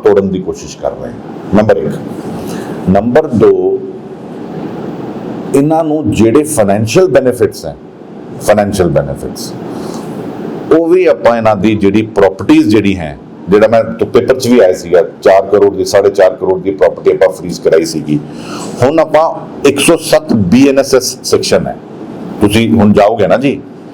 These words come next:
ਤੇ ਸਰਚ, ਸਰਚ ਕਰ ਰਹੇ ਹੋ, ਵਨ ਜ਼ੀਰੋ ਸੈਵਨ ਬੀ ਐਨ ਐਸ ਐਸ। It is a very good section which has been added recently। ਪ੍ਰਾਪਰਟੀ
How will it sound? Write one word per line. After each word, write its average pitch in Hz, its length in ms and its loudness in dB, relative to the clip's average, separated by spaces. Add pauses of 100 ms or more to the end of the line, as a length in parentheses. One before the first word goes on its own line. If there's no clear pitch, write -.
(240)
ਤੇ 127 80 6
ਸਰਚ, 143 300 4
ਸਰਚ 139 320 0
ਕਰ 143 140 2
ਰਹੇ 143 100 -4
ਹੋ, 143 100 -6 (840)
ਵਨ 139 240 4
ਜ਼ੀਰੋ 120 280 4
ਸੈਵਨ 113 440 2 (140)
ਬੀ 117 120 4 (200)
ਐਨ 120 220 2 (160)
ਐਸ 104 260 0
ਐਸ। - 340 -2 (1500)
It 139 160 2
is 151 160 0
a 156 40 4 (180)
very 143 280 4 (140)
good 135 180 2 (1200)
section 113 600 2
which 98 180 2
has 107 100 0 (120)
been 117 100 2 (220)
added 113 300 2 (300)
recently। 107 560 0 (2750)
ਪ੍ਰਾਪਰਟੀ 139 500 0